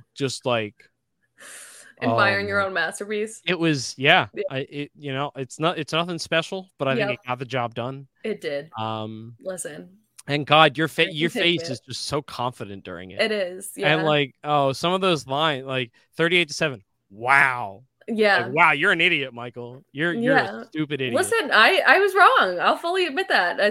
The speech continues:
Speaker 1: I
Speaker 2: I
Speaker 1: know.
Speaker 2: Okay.
Speaker 1: I,
Speaker 2: I can take it.
Speaker 1: I just,
Speaker 2: It's
Speaker 1: I think it's
Speaker 2: fine.
Speaker 1: been, I, I'm just really proud of myself.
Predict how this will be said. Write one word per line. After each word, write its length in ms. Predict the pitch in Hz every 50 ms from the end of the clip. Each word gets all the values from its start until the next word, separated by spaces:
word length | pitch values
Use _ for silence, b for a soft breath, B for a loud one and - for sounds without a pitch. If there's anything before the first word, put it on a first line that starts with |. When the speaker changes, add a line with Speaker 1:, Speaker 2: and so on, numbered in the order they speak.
| 208
Speaker 1:
I 60 | 135 143
Speaker 2:
I 120 | 202 -
Speaker 1:
know. 220 | 170 180 165 127 - - _ _ _ -
Speaker 2:
Okay. 600 | 202 220 262 - 285 294 403 359 254 220 - - -
Speaker 1:
I, 120 | 135 151 220
Speaker 2:
I 40 |
can 140 | - - 311
take 280 | 285 320 214 214 208 214
it. 200 | 214 226 226 - _ _ _
Speaker 1:
I 140 | - 123 139
just, 220 | 127 - 180 214
Speaker 2:
It's 100 | 254 -
Speaker 1:
I 60 | -
think 220 | - 202 180 151 180
it's 140 | 175 208 214
Speaker 2:
fine. 180 | 196 175 170 156
Speaker 1:
been, 60 | - -
I, 220 | 131 143 151 - _ _
I'm 180 | - 123 156 143
just 200 | 156 160 - -
really 140 | 160 170 170
proud 200 | - 139 151 170
of 60 | 165
myself. 320 | - - - - 147 139